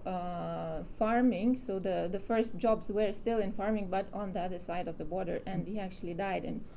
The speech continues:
Popra area. And then she was the first in among her siblings, but then all siblings and then all her three children also went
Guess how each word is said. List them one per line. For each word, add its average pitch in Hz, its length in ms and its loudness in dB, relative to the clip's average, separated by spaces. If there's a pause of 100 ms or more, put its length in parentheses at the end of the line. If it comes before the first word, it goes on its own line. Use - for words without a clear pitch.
(200)
Popra 165 440 -4 (240)
area. 170 340 -4 (640)
And 196 140 0
then 220 440 6
she 254 220 0
was 233 180 4
the 208 100 -2
first - 440 0
in 220 560 2
among 226 300 4
her 302 120 2
siblings, 294 460 2
but 226 120 2
then 214 360 2
all 233 240 6
siblings 220 580 0
and 190 220 -4
then 185 260 -2 (360)
all 220 180 8
her 202 180 4
three 233 240 2
children 208 480 0
also 190 320 -2
went 165 360 -4